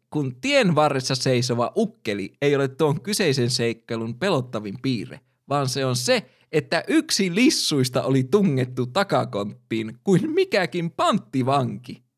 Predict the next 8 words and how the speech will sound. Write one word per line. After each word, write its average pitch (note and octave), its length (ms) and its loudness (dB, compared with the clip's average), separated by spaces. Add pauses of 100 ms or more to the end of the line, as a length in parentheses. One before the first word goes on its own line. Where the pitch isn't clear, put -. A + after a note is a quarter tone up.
(580)
Minä D#4 220 -2
en E3+ 120 0
tiedä, D#3 240 -2
pitäisikö B2+ 460 -2
minun A#2 240 -2
alkaa A2+ 300 -6
purkamaan A2+ 560 -2
tätä A#2 360 -8